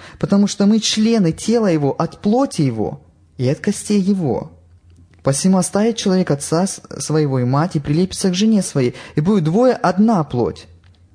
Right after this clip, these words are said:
И вот здесь делает апостол Павел вывод. «Тайна сия велика.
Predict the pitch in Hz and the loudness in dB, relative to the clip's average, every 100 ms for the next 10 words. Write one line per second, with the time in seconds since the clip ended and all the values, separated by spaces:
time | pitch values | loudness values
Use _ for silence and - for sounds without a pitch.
0 | _ _ _ _ _ _ _ _ - - | _ _ _ _ _ _ _ _ -20 -20
1 | - - 147 143 175 214 156 180 170 - | -10 0 0 2 0 0 2 2 2 -2
2 | - - 139 156 147 156 - 170 156 143 | -12 -8 -6 -4 -4 -4 -2 -2 0 0
3 | 120 - - - - - 208 262 262 208 | 0 -2 -10 -18 -10 0 2 4 2 2
4 | 170 135 160 208 - 175 120 - | 0 0 2 0 2 0 0 -6